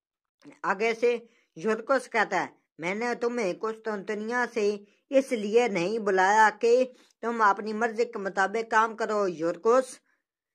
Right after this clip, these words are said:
योरकुस कहता है, "मैंने अपने भाई के कातिल को तलाश कर लिया है, पहले उसका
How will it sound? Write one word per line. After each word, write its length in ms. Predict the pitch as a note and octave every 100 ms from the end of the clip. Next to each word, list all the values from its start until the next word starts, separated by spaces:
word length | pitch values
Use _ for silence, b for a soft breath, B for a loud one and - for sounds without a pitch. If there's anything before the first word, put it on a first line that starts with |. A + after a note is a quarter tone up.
| _ E3+
योरकुस 480 | G#3 G#3+ B3+ B3 -
कहता 280 | A#3+ F#3+
है, 80 | F#3
"मैंने 320 | F3 F#3 A3 A#3+
अपने 300 | G#3+ G#3 G#3
भाई 240 | D#3 F#3+
के 200 | G3+ G#3+
कातिल 440 | G#3 G3+ G3+ A#3 A3
को 180 | A3+ A3+ A#3
तलाश 460 | A#3 G#3 G#3 A3
कर 240 | A3 A#3 G#3+
लिया 220 | G3 D#3+
है, 40 | C#3+ b b b A#3
पहले 240 | A#3 A#3
उसका 520 | B3 B3 - A3 A3